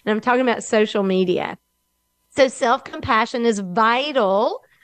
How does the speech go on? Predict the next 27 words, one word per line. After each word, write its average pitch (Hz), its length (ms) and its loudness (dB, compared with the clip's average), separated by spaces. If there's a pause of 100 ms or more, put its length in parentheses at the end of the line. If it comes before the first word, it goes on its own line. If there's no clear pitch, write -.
but 269 160 2
we 285 140 -4
also 254 380 0
need 269 420 0
to 247 240 0
have 202 280 2
compassionate 196 680 -2
care 180 400 0 (140)
outwardly 202 1040 -2 (320)
'cause 202 240 2
this 220 320 2
helps 208 340 -2
us 190 220 -2
to - 160 -8
build 180 600 0 (320)
courage. 262 720 -2 (260)
So - 380 -2 (100)
offer 254 380 0
support - 720 -2 (240)
to - 180 -4
other 180 240 2
people. - 520 -4 (540)
When 240 180 0
you 294 100 -2
can 381 200 -8
create 262 440 -2
supportive 233 800 -2